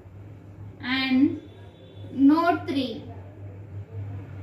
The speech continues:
In cluster computing, different computers is known as the, the nodes. We will call as nodes. Different computers we will known as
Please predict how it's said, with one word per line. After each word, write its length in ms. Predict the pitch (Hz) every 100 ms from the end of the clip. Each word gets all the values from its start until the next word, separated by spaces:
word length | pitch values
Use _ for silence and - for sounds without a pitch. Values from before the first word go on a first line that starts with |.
| 98 95 - - - - - - - - - - - - - - - - 247 - - - -
In 560 | 285 370 494 359 370 403
cluster 360 | - 330 320 440 480 494
computing, 840 | 381 339 330 311 339 302 370 - - - -
different 560 | 247 339 339 440 466 466
computers 800 | 370 330 339 392 392 440 440 -
is 240 | 330 302
known 340 | 302 285 349 370
as 280 | 311 277 240
the, 300 | 277 381 - - - -
the 300 | 254 302 277 277 285
nodes. 600 | 285 359 359 240 - - - -
We 200 | 254 311
will 160 | 359 349
call 280 | 359 320 320
as 220 | 415 539 - -
nodes. 340 | 277 349 320 - - - 302 -
Different 460 | 311 311 392 427 392
computers 580 | 339 311 339 370 415 440
we 120 | 330 311
will 140 | 302
known 320 | 277 277 277
as 200 | 285 302